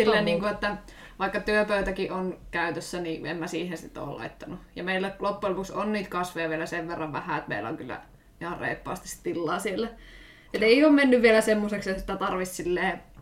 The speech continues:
Speaker 1: hirveästi kummankaan miettiä, että no mitä sitten seuraavaksi. Et se on vielä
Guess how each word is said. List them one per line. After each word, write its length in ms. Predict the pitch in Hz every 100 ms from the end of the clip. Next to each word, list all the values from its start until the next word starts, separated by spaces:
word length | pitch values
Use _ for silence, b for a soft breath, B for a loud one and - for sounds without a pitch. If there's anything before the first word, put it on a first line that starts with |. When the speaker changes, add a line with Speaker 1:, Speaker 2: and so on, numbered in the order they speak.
| -
Speaker 1:
hirveästi 420 | 202 190 175 175 185
kummankaan 520 | 190 175 175 147 143
miettiä, 380 | 143 123 - 160
että 140 | -
no 100 | 160
mitä 260 | 165 - 156
sitten 220 | - 175
seuraavaksi. 680 | - 143 151 131 185 - - - - - -
Et 100 | -
se 100 | 151
on 120 | 160
vielä 160 | 170